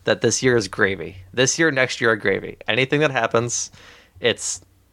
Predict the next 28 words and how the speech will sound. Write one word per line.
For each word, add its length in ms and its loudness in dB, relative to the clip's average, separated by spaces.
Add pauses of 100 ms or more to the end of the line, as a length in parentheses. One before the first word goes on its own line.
(720)
if 140 -2
it, 200 -4
if 140 0
we 120 2
win 160 2
a 60 2
whole 160 2
bunch, 400 0
hip, 160 -2
hip, 180 -2
hooray. 460 2
We 80 -2
love 240 0
winning. 300 2 (680)
If 100 -4
we're 100 0
losing 300 2
a 60 4
bunch, 440 -2 (280)
it's 180 0
supposed 440 0
to 40 0
happen. 520 0 (100)
We're 220 2
a 40 0
young 240 0
team, 400 -2 (560)
and 420 -2